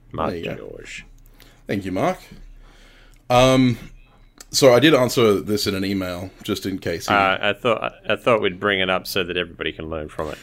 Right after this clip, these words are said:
Speaker 1: 'cause
Speaker 2: Yeah.
Speaker 1: it is a dangerous thing to have happen.
Speaker 2: Yeah, um,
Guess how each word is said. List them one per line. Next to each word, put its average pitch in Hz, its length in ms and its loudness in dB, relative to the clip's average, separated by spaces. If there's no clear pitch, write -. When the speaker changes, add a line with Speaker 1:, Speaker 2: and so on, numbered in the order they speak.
Speaker 1:
'cause - 120 0
Speaker 2:
Yeah. 120 120 6
Speaker 1:
it 101 60 2
is 101 120 0
a 98 80 2
dangerous 92 560 -4
thing 95 240 -6
to 85 60 -6
have 82 160 -10
happen. - 340 -14
Speaker 2:
Yeah, 131 380 6
um, 123 500 4